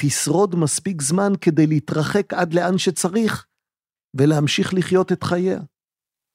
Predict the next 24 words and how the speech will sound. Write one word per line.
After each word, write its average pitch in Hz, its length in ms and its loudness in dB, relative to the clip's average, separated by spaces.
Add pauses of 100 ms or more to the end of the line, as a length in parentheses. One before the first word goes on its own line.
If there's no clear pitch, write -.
(960)
בכל 180 220 0
מקרה, 160 360 0 (880)
עם 196 180 6
ובלי 160 300 4
הנוסחה 147 360 2
של 131 180 0
דרייק, 170 400 2 (400)
השאלה 120 520 0
של 156 220 0
פרמי 151 680 0 (180)
ממשיכה 135 500 0
לתעתע 120 600 -2
בנו. 98 320 -6 (960)
איפה 151 260 2
כולם? 175 360 0 (1300)
יש 180 180 -2
תעשייה 165 440 -2
גדולה 151 320 0
של 143 160 0
תשובות 156 320 -2
מדעיות 143 560 2
או 220 40 4
לא 175 120 2
מדעיות, 143 580 2